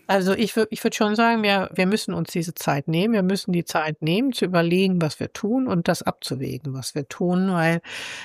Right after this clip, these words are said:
es ja nicht so ist, dass wir durch den Ausbau der Offshore-Windenergie, also schon gar nicht, wenn er auf Deutschland oder Europa beschränkt ist, dass dieses Klimasignal wesentlich verändern. Da ist ja wichtig,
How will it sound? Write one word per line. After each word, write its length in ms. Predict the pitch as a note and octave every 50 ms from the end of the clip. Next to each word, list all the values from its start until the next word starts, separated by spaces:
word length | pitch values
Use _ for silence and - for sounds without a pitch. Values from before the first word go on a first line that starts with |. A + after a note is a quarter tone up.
| - -
es 160 | G3+ F3+ -
ja 100 | - F#3
nicht 240 | F3 G3 G3+ - -
so 180 | - F#3 F#3+ -
ist, 380 | - G3 F#3+ - - - - - - - - - - - - - - -
dass 340 | - F3 E3 - - - -
wir 260 | - F#3 F3+ F#3 F3+ E3+
durch 260 | D#3+ F#3+ F3 F3 -
den 320 | - F#3 E3 E3 E3 - - _
Ausbau 560 | D#3+ E3 G3+ C4 D4+ - - - - G#3+ G#3+
der 180 | G3+ G3+ - G3+
Offshore-Windenergie, 1300 | F#3+ - - - F#3 E3+ E3 F#3 F3 F3+ F3+ F3 - - E3+ D#3 D#3 D3 C3+ - D3 C#3 C#3 C3+ C3 - - -
also 300 | - E3 D3+ E3 E3 D#3
schon 220 | - - F3+ E3
gar 200 | E3 E3 D#3+ E3+
nicht, 180 | F3+ F3+ D#3+ -
wenn 140 | E3+ D3+ D3+
er 160 | D3+ D#3 D#3+
auf 120 | D#3+ -
Deutschland 400 | - - E3 D#3 - - D3+ -
oder 200 | - D3+ D#3 D3+
Europa 320 | D3 C#3 E3 G#3+ - A3 F#3+
beschränkt 580 | E3+ E3+ C#3+ - - - D#3 D3 D3+ D3+ -
ist, 300 | F#3 F#3+ F3+ - - - _ _
dass 320 | - - F3 E3 - -
dieses 580 | - F3+ E3 E3 E3 D#3+ D#3+ D#3 - - - -
Klimasignal 840 | - - C#4 D4+ C#4 A3 D#3+ - E3+ D3 - - C#3 C3+ C3+ C#3 C#3
wesentlich 480 | C#3+ C#3+ C3+ - D3 C3+ C#3 B2 - -
verändern. 560 | - C#3 C#3 C#3 C#3 C#3 C#3 C3+ C#3 C#3 C#3
Da 240 | D3+ D3 D3 E3 G3
ist 160 | A3 - -
ja 180 | A#3+ A3 G#3+ G#3+
wichtig, 420 | A3 - - - A3+ G#3 -